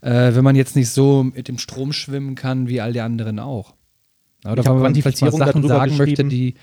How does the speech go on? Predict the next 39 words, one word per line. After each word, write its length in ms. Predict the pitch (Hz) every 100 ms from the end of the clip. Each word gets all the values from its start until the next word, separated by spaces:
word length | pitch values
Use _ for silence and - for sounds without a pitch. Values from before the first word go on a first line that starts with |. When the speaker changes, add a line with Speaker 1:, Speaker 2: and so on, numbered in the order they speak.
| - - - -
Speaker 1:
die 120 | 123
andere 220 | 131 123
vielleicht 220 | 120 120
nicht 140 | 127 -
hören 200 | 143 101
möchten. 320 | 90 - - -
Speaker 2:
Ja, 160 | 123 113 180 -
ich 100 | 113
hab 100 | 131
Quantifizierung 560 | - 143 127 - 131 147
darüber 300 | 135 135 131
geschrieben, 460 | 127 - 135 131 117
weil 220 | 117 117 - - -
da 80 | 113
kommt 200 | 131 131
am 100 | 113
Ende 300 | 117 131 131
dann 160 | 123
eine 100 | 120 113
Zahl 280 | - 104
raus, 420 | 104 110 107 - - -
ne? 120 | 120
Dann 140 | 113
steht 200 | - 117
dann, 320 | 113 110 107 -
was 180 | - 110
weiß 140 | - -
ich, 240 | 117 - _ _ _ -
Thomas 580 | 120 117 104 - - - _ _
fünf, 480 | - 147 - - - _ _ _ _ _ -
Oliver 460 | 120 113 107 101 -
drei 340 | - 101 87 - _ _ _ _ _ -
Punkte. 380 | 135 120 101 98 _ _ _ _ _
Nicht 260 | 98 - -
Schulnote, 480 | 113 98 98 - 120
was 120 | 101
immer 120 | 104
das 120 | 98
bedeutet. 360 | - 104 -